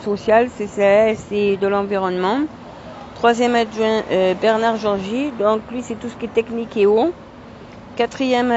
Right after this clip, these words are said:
euh, quatrième adjoint, donc, ça sera Isabelle Grenu. Et elle, elle va s'occuper, euh, de tout ce qui est, euh, relations avec les associations et, euh, culture et communication.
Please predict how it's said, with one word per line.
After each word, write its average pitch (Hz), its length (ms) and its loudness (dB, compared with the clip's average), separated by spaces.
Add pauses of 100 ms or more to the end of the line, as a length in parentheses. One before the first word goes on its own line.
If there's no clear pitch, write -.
(340)
euh, 185 380 2
quatrième 233 560 -2
adjoint, 220 460 0
donc, 214 360 -2
ça 202 200 -2
sera 208 460 0
Isabelle 226 520 2
Grenu. 214 560 0 (1040)
Et 190 80 4
elle, 226 180 6
elle 220 140 4
va 214 160 2
s'occuper, 240 760 -2
euh, 196 880 6 (640)
de 202 580 8 (120)
tout 269 140 -2
ce - 100 -12 (100)
qui 233 260 -4
est, 233 300 2
euh, 196 400 4 (420)
relations 240 380 4
avec 233 140 4
les 226 180 -4
associations 220 800 -4
et, 208 340 0
euh, 190 80 2
culture 240 540 -6
et 214 60 -4
communication. 220 880 -2